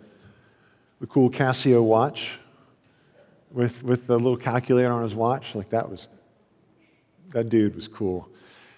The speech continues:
Uh, and then, you know, some of you remember lugging around your, your giant Texas Instruments, like, you know, algorithmic, you know, functioning calculator that weighed two, two pounds or more. Um,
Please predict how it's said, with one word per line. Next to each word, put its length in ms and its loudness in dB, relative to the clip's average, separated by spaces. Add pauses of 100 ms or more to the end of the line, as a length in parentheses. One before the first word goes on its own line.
(100)
Uh, 440 4
and 120 2
then, 360 4
you 120 4
know, 80 2
some 220 2
of 80 2
you 80 4
remember 380 4
lugging 340 4
around 360 2
your, 180 2
your 180 2
giant 560 -2
Texas 460 -2
Instruments, 720 -4
like, 400 -4
you 100 -4
know, 320 -2 (560)
algorithmic, 760 4 (200)
you 140 0
know, 300 2
functioning 920 -2
calculator 800 2
that 180 0
weighed 440 2
two, 220 0 (100)
two 160 -2
pounds 420 -4
or 80 -4
more. 260 -2 (680)
Um, 400 0